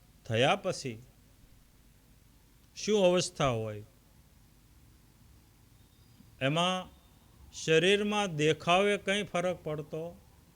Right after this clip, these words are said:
નથી, શરીર જે છે તે રહેશે, પણ એના જીવનમાં,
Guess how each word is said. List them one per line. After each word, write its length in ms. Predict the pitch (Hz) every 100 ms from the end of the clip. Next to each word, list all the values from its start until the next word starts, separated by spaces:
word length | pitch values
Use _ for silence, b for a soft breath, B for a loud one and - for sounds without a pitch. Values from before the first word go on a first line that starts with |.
| -
નથી, 380 | 139 151 135 113
શરીર 420 | - 170 190 202
જે 420 | 156 127 165 202
છે 240 | - 185 175
તે 360 | - 170 160
રહેશે, 460 | 135 139 131 120 110 - - - - - - - - _ - - - - - - - - - - - - - - - - -
પણ 300 | 160 160 131 - - - - _ _ - - _ - _ - -
એના 180 | 135 143
જીવનમાં, 800 | 113 113 127 180 214 190 120 98